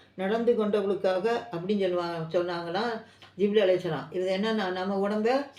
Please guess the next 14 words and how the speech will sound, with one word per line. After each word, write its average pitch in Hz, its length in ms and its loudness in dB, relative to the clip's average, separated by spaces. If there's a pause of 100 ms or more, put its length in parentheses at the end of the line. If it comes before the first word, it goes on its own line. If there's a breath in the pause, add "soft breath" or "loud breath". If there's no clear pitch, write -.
(220 loud breath)
க-, 202 120 -2
நெருப்பாலான 208 880 0
கத்திரிக்கோலை 202 460 2
வச்சு 202 300 2
வெட்டிக்கிறதாம். 185 560 0 (300 loud breath)
அது 208 160 0
ஏன்னு 220 260 4
சொல்லி 208 200 4
கேட்கும்போது, 208 640 2
ர-, 190 260 0 (100)
ஜிப்ரீல் 214 300 0
அலைஹிஸ்ஸலாம் 196 300 -4
வழக்கு 190 320 -4
சொன்னாங்களாம், 190 540 -2